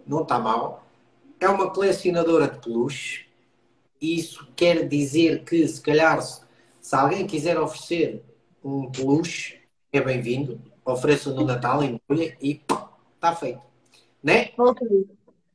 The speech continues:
Speaker 2: que é que estás a falar?
Speaker 1: Estava a dizer que adoras, eh, peluche, porque vi,
Speaker 2: <laughs>
Speaker 1: eh, que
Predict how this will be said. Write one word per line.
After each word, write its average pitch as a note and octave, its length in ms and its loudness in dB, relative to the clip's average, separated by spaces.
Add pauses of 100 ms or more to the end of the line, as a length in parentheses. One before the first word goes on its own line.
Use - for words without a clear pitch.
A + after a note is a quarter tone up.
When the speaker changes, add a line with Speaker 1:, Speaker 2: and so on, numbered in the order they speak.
(100)
Speaker 2:
que C#4+ 100 -2
é C4 40 0
que D4+ 60 6
estás D4 140 6
a D4+ 80 4
falar? D4 400 6 (1040)
Speaker 1:
Estava E3+ 340 0
a - 20 2
dizer D#3+ 300 -8
que G3+ 80 -14
adoras, F#3+ 480 -8
eh, F3 260 0
peluche, - 640 -8 (180)
porque - 300 2
vi, - 440 2 (100)
Speaker 2:
<laughs> - 40 -20
Speaker 1:
eh, D3 260 -2 (200)
que - 180 -6